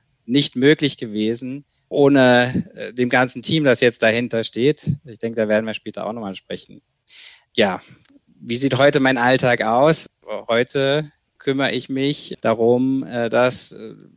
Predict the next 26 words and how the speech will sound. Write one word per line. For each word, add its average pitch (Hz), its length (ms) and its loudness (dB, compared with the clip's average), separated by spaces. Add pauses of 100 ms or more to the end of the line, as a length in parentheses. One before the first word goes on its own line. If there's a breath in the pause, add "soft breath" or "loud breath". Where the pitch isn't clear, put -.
mein 117 260 -8
Team, 135 540 -6
äh, 117 180 -12
die 117 80 -12
bestmöglichsten 123 720 -6
Bedingungen 117 460 -4
bekommt, 113 540 -4
um 117 260 -6
eben 113 220 -6
Just 110 280 -8
E 110 80 -8
T 107 100 -4
F 107 220 -4
weiter 101 240 0
voranzutreiben. 104 1000 -6 (680 loud breath)
Und 107 340 -2 (100)
hier 120 200 0
stehen 165 240 4
wir 120 80 4
nun 123 420 0 (160)
und 120 440 -8
freue 120 260 4
mich 135 240 2
auch 107 100 -2
jetzt 131 300 2
schon 127 420 0